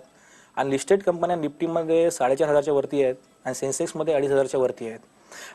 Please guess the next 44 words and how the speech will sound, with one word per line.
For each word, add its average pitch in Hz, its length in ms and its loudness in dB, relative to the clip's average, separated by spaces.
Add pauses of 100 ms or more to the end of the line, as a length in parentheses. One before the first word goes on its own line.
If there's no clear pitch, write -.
निफ्टी 151 380 2
आणि 226 160 2
सेन्सेक्स 160 560 0
यांच्या 143 200 0
ॲव्हरेजवरून 160 420 2
कळतं 143 280 0
की 156 100 -2
भारताची 135 360 0
प्रगती 135 580 0
किती 147 200 0
चालली 113 280 -2
आहे, 110 180 -10
त्यांचा 131 160 -6
जो 139 100 6
ॲव्हरेज 131 240 4
असतो, - 200 -2
आणि 127 140 -6
निफ्टीच्या 156 400 -2
पन्नास 143 260 0
कंपन्यांचा 147 380 0
ॲव्हरेज 147 260 2 (400)
आणि 135 200 -2
सेन्सेक्सच्या 147 480 0
तीस 190 140 4
कंपन्यांचा 135 360 0
ॲव्हरेज, 113 280 -6
याच्यावरून 160 260 0
कळतं 165 220 2
की 170 100 0
आपली 165 400 2
डेव्हलपमेंट 143 420 0
किती 151 200 -4
होते, 139 260 2
आपली 135 220 2
ग्रोथ 139 300 2
किती 151 180 -4
होते 135 280 4
आहे. 120 160 -6 (440)
तर 170 120 4
ते 196 60 8
एक 220 160 4
भारताचे 160 400 2
निर्देशांक 151 640 0
आहेत, 165 120 4